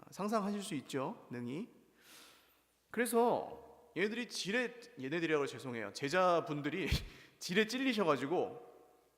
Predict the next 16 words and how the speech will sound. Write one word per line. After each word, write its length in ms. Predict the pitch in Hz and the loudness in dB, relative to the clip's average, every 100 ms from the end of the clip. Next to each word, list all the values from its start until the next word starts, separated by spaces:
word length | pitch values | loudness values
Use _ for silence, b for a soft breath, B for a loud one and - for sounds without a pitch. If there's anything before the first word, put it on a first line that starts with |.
| _ _ _ | _ _ _
하나씩 800 | - 247 277 277 - 262 262 - | -10 0 2 2 0 0 0 -2
하나씩 380 | 240 233 226 220 | 0 0 0 -2
묻습니다. 680 | 185 127 - 127 110 95 127 - _ _ _ _ _ | -2 -2 -4 -6 -6 -8 -10 -18 _ _ _ _ _
베드로가 320 | 165 165 165 | 0 4 4
먼저, 420 | 139 123 117 165 277 - - - _ _ _ _ _ _ _ | 2 0 -2 -4 -6 -14 -20 -20 _ _ _ _ _ _ _
"주님, 500 | - 120 120 110 107 - _ _ _ _ _ _ | -14 -8 -6 -8 -12 -20 _ _ _ _ _ _
저는 360 | - 117 123 151 | -8 -6 -4 -4
아니지요?" 640 | 117 101 104 - 160 208 - - _ _ _ _ _ _ _ _ _ _ _ _ - | -6 -8 -10 -8 -6 -6 -10 -20 _ _ _ _ _ _ _ _ _ _ _ _ -10
자기도 440 | - 170 196 233 | 0 2 2 0
자기가 320 | 240 165 180 208 | 0 -2 2 4
배신자인지 500 | 147 147 208 196 175 | 4 2 4 2 2
몰라요. 500 | 147 190 170 120 110 - - - - _ - | 4 8 8 6 2 -10 -16 -20 -20 _ 0
너무 220 | 160 214 | 4 6
찔리는 280 | 233 277 285 | 6 6 8
게 60 | 240 | 8
많아가지고 760 | 156 156 147 131 151 147 95 | 10 8 8 6 6 4 4